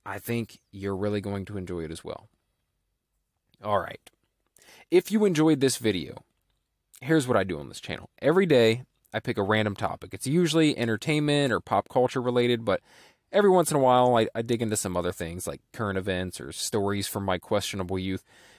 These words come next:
But it's, it's always something I'm genuinely interested in and, and feel like talking about. So if you enjoyed this video, please like the video,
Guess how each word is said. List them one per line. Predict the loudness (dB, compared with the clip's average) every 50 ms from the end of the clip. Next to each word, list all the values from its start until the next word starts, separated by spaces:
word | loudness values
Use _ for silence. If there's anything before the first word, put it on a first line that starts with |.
| _ _
But | -2 0 2 2
it's, | 0 -2 -8 -6
it's | -6 -6 -4 -2
always | 0 2 2 4 4 4 2 2
something | 2 2 2 2 0 0 -2 -4 -4 -4 -4 -6 -8
I'm | -8 -8 -8 -6
genuinely | -6 -4 -2 -2 0 0 0 -2 -2 -2 -4 -6 -6 -8
interested | -10 -12 -12 -10 -10 -10 -8 -8 -6
in | -8 -8 -10 -12 -14 -14
and, | -16 -16
and | -14 -14 -14 -8
feel | -6 -6
like | -6 -6 -8
talking | -8 -8 -8 -8 -8 -12 -18 -20
about. | -18 -16 -16 -16 -12 -8
So | -6 -6 -6 -6 _ _ _ _ _ _ _ _ _ _ _ _ _ _ _ _ _ _ -14
if | -12 -10 -6 -2
you | 0 0 2
enjoyed | 4 4 6 4 6 4
this | 4 2 2
video, | 2 0 0 2 2 0 -2 -4 -8 -12 -14 _ _ _ _
please | -4 0 0 2 2 0 0 -2 -4
like | -6 -2 0 0 0 0 _ -4
the | -6 -4
video, | -4 -4 -4 -4 -6 -8 -8 -10 -12 -14